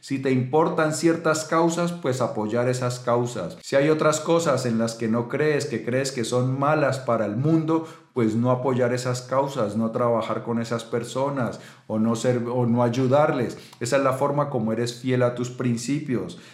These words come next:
Ser fiel a tus valores fundamentales, pues eso es, a todas la, las cosas que tú consideras importantes, honrarlas.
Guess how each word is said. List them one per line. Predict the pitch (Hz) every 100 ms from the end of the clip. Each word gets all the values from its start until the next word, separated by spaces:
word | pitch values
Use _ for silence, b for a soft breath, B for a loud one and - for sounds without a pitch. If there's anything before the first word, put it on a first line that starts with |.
| B
Ser | - - 143
fiel | 147 151 165
a | 170 165
tus | 143
valores | 123 117 127 139 -
fundamentales, | 135 135 131 135 127 127 143 139 117
pues | - 107 101
eso | 113 110 120 117
es, | 123 127
a | 92 101
todas | 123 127 135
la, | 113 110 B B B
las | 113 110
cosas | - 127 147
que | 127
tú | 127 143
consideras | 139 131 131 127 123 123
importantes, | 117 - 107 - 143 143 156 160 - B B B
honrarlas. | 123 107 101 123 127 127 104 85